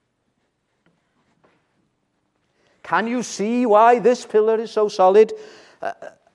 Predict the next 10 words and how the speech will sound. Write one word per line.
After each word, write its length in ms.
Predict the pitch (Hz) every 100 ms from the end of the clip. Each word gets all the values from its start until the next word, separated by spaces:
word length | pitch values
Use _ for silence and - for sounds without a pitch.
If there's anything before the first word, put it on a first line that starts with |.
| _
unfortunately, 840 | 165 208 - 196 - 127 110 - 139
this 280 | 131 143
whole 580 | - 156 156 175 175 170
area 760 | 165 165 175 165 123 92 73 - _ _ _
has 180 | 120 -
become 320 | 131 139 127
a 40 |
matter 320 | 127 123 -
of 120 | 139 -
controversy, 800 | 131 - 127 101 85 - 113